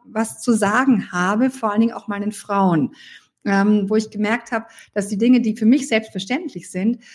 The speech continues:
für viele Frauen, die kommen, gar nicht selbstverständlich sind. Also die Frage, wie funktionieren Venen? Wie funktionieren sie dann auf einmal nicht?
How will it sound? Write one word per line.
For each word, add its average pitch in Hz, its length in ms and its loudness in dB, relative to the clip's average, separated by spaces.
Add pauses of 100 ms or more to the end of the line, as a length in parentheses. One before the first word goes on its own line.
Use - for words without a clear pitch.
(160)
für 208 80 -6
viele 247 240 0
Frauen, 247 260 2
die 247 80 4
kommen, 240 320 0
gar 214 200 2
nicht 233 160 4
selbstverständlich 165 640 -8
sind. 160 180 -10
Also 175 140 -4
die 196 100 -4
Frage, 202 380 -6
wie 233 80 -2
funktionieren 294 680 2
Venen? 170 360 -2
Wie 185 80 -6
funktionieren 208 540 0
sie 196 80 2
dann 190 120 -2
auf 185 120 -10
einmal 185 380 -2
nicht? - 360 0